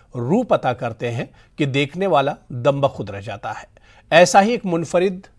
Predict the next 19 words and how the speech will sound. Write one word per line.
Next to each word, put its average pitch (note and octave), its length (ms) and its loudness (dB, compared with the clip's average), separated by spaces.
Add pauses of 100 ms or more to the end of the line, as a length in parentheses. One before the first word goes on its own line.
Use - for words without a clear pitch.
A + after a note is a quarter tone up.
(320)
और C#3 240 6
हैरत C3 340 -4
अंगेज C#3 340 -4
शाहकार C#3 580 0 (300)
सयाती F#3 300 4
मकाम G3 460 2
गुलमर्ग D3+ 400 0
में D#3 300 -2
तख्लीक C3+ 460 -6
किया C3+ 140 -2
जा D3+ 180 0
रहा D3+ 240 -4
है, C3+ 200 -8 (140)
जो C3 140 -4
दुनिया C3+ 300 -2
के E3 260 -2 (300)
बड़े D#3 400 4
फनपारों C3+ 560 -2
में C3+ 160 -6